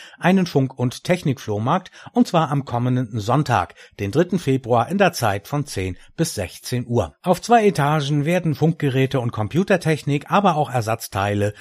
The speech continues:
sowie alte Radios angeboten. Erfahrungsgemäß finden bei diesem Funk- und Technikflohmarkt auch überregionale Anbieter ihren Weg nach Rostock.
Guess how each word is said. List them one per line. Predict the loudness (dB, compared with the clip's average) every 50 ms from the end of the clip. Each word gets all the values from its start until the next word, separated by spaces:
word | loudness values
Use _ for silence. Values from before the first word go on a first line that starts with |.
| -20 -12 -4
sowie | 0 0 2 2 0 -4 -2
alte | -4 -6 -6 -4 -4 -6 -4 -2
Radios | -2 0 0 0 0 -2 -2 -4
angeboten. | -6 -6 -6 -6 -6 -6 -6 -6 -8 -6 -10 -12 -12 _ -18 -20 -20 -18 -10
Erfahrungsgemäß | -8 -4 0 4 4 4 4 2 2 2 2 4 4 2 2 0 -4 -2
finden | -2 -2 0 0 0 0 0 0
bei | 0
diesem | -2 -2 -2 -2 -4
Funk- | -2 -2 -4 -4 -2 -4
und | -6 -6 -2
Technikflohmarkt | -2 -4 -4 -4 -6 -8 -6 -6 -4 -2 -2 0 0 -2 -2 -4 -8 -16 -20 -20 -14 -4 -2
auch | -2 -2 0 0
überregionale | 2 4 4 4 2 2 0 0 -2 0 0 0 0 -2 -2
Anbieter | -4 -4 -4 -4 -6 -8 -8 -6 -4 -4 -4
ihren | -4 -4 -6 -6 -6 -6 -6 -4
Weg | -4 -6 -4 -6
nach | -10 -10 -6 -4
Rostock. | -6 -6 -4 -4 -2 -2 -2 -2